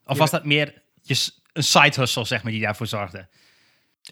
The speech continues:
Speaker 2: Nee, nee, dat was, het was wel echt, het was wel echt die opleiding. Want, ehm,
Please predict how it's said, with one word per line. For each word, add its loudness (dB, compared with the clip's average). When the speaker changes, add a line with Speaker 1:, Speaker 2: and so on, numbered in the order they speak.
Speaker 2:
Nee, -2
nee, -4
dat -6
was, -6
het -14
was -10
wel -8
echt, -10
het -12
was -6
wel -10
echt -10
die -6
opleiding. -6
Want, -12
ehm, -12